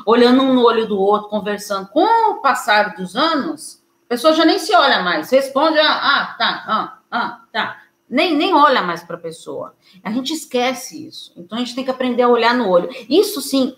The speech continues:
é uma atenção focada no parceiro. Porque eu tô ali, ó,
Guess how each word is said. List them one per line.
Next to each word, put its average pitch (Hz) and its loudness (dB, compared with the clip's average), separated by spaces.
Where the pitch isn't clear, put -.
é 240 2
uma 240 4
atenção 240 -2
focada 185 -2
no 190 -8
parceiro. 185 -2
Porque - -4
eu 247 -2
tô 277 2
ali, 285 2
ó, 254 4